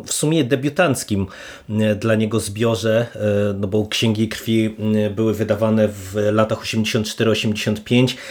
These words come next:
e, i ten zbiór to jest, e, pierwsza publikacja Clive'a Barkera. Już tutaj widać bardzo mocno te jego takie główne zainteresowania i, i, e, inspiracje, e, w tej warstwie tematycznej, czyli,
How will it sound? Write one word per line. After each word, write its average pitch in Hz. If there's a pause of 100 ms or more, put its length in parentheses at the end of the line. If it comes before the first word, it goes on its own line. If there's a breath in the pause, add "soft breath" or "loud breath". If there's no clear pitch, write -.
(300 loud breath)
e, 110
i 113
ten 113
zbiór 117
to 120
jest, -
e, 113
pierwsza -
publikacja 101
Clive'a 101
Barkera. 113 (760)
Już 139
tutaj 135
widać 117
bardzo 113 (320 loud breath)
mocno 117
te 110
jego 107
takie 110
główne 113
zainteresowania 110
i, 104
i, 107 (420 loud breath)
e, 110
inspiracje, 117 (160)
e, 101
w -
tej 110
warstwie 110
tematycznej, 113
czyli, 101